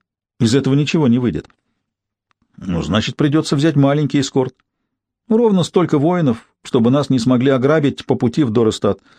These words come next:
У нас ведь при себе будет целое состояние в полновесном серебре. Карл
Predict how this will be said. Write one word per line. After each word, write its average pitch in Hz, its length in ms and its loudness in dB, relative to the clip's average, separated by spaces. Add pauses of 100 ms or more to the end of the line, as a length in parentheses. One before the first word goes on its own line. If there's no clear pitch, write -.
(680)
У 110 80 0
нас 156 280 0
ведь 135 160 -2
при 131 120 0
себе 135 280 0
будет 139 280 0
целое 151 320 0
состояние 147 1000 -2
в - 100 -20
полновесном 131 580 2
серебре. 143 540 0 (580)
Карл 139 480 0